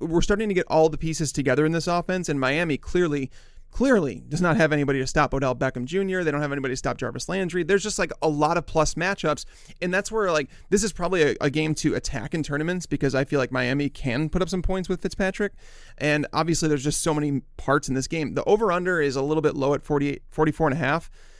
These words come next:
I would think, I would actually have set that game probably around forty-seven, but I, I think it's gonna go over.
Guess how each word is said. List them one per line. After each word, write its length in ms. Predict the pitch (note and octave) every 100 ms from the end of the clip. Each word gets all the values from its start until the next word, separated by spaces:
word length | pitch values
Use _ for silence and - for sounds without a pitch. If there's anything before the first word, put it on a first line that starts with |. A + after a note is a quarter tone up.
| - - -
I 140 | D3+
would 140 | D#3+ D3+
think, 220 | D#3 - - -
I 140 | F#3 F#3+
would 100 | G3
actually 300 | E3 F3 D#3
have 80 |
set 200 | - D3+ E3
that 140 | D3+
game 220 | D3 D3+
probably 380 | C#3 - C#3 D3+
around 320 | C#3 C3+ C3
forty-seven, 1300 | - D3 D3+ C#3+ C#3 C3 - - - D3 G3 B3 D4+ -
but 280 | E3+ C#3+ -
I, 140 | - E3
I 120 | D#3
think 160 | E3+ E3
it's 100 | -
gonna 140 | C#3+
go 140 | B2+ -
over. 380 | C#3+ B2 B2